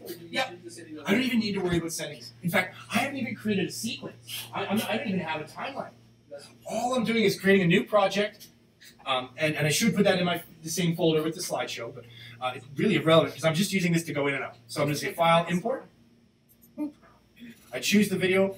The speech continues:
Speaker 2: that I created, which is under Video, I believe, and we called it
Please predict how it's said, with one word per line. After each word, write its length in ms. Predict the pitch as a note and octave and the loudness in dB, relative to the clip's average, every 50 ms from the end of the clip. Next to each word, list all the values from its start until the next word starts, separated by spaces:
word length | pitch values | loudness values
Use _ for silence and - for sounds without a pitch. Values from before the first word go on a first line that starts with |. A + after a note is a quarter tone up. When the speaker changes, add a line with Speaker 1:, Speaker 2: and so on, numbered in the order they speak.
| - - - | -12 -10 -4
Speaker 2:
that 100 | D3+ D#3 | -2 0
I 80 | F#3 | 0
created, 560 | G#3+ - - D#3 E3 E3+ F#3 G3 G3+ G3+ - - - - _ _ _ _ _ _ _ _ _ _ _ _ _ _ _ _ _ _ - _ _ _ _ _ _ _ _ _ _ _ _ _ _ _ - _ _ _ - _ _ _ _ _ _ _ _ _ _ _ _ _ _ _ _ _ _ _ _ _ _ _ _ _ - - - - - - - - - | 0 -2 -2 0 2 4 4 4 4 2 0 -6 -20 -20 _ _ _ _ _ _ _ _ _ _ _ _ _ _ _ _ _ _ -20 _ _ _ _ _ _ _ _ _ _ _ _ _ _ _ -20 _ _ _ -20 _ _ _ _ _ _ _ _ _ _ _ _ _ _ _ _ _ _ _ _ _ _ _ _ _ -20 -20 -20 -20 -20 -20 -20 -12 -6
which 240 | C3+ C3+ - - | -4 -4 -2 -2
is 120 | C#3 C3 C#3 | -4 -4 -4
under 180 | C3+ B2 B2 | -4 -6 -4
Video, 500 | A#2+ C3 D3 D3+ D#3 D#3 D3 D3 D3 - - - - - - - - - - _ _ _ _ _ _ _ _ _ _ _ _ _ _ _ _ _ _ _ _ _ _ _ _ _ _ _ _ _ _ _ _ _ _ _ _ _ _ _ - - - - - - - - - - - - - - - - - - - - | -4 -2 0 0 2 2 0 0 -2 -4 -6 -10 -20 -20 -20 -20 -20 -20 -20 _ _ _ _ _ _ _ _ _ _ _ _ _ _ _ _ _ _ _ _ _ _ _ _ _ _ _ _ _ _ _ _ _ _ _ _ _ _ _ -16 -16 -16 -16 -20 -20 -20 -20 -20 -20 -20 -20 -20 -20 -20 -20 -20 -18 -10 -6
I 720 | A#3 - - - - - - - - - - - - - | -6 -4 -6 -6 -10 -14 -20 -20 -20 -20 -20 -20 -20 -18
believe, 360 | - - - A#2 - G3 - - - - - - - - - - - - - - - - - - | -16 -12 -10 -10 -10 -10 -12 -14 -20 -20 -20 -20 -20 -20 -20 -20 -20 -18 -14 -12 -12 -12 -12 -12
and 180 | C3 B2 A#2+ A#2+ | -12 -10 -10 -8
we 100 | C3 B2 | -10 -10
called 280 | - C3 B2+ B2 B2 | -4 -2 0 0 0
it 160 | B2 B2 - | -2 -8 -10